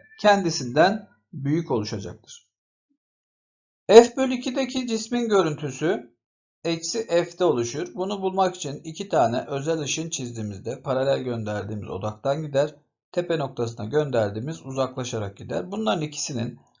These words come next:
uzantısı olan noktada görüntü oluşur. Burada aynaya olan uzaklığı F bölü iki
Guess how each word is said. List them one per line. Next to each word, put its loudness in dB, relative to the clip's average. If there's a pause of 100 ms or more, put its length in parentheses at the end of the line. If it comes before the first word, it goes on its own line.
uzantısı 4
olan 4
noktada -2
görüntü 2
oluşur. -6 (400)
Burada 8
aynaya 4
olan 2
uzaklığı 0
F -4
bölü -4
iki -6